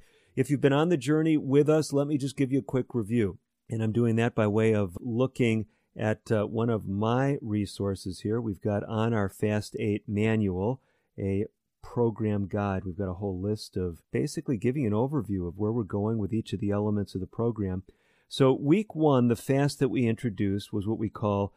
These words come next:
the leaf, stem, and flower fast. And a lot of people say, "What is that all about?"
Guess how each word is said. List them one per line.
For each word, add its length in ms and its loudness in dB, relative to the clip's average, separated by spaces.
the 200 0
leaf, 580 0
stem, 640 2
and 300 0
flower 720 0
fast. 800 -2
And 120 -4
a 20 2
lot 220 4
of 80 -4
people 340 0
say, 300 2
"What 500 2
is 220 -4
that 200 2
all 220 2
about?" 400 0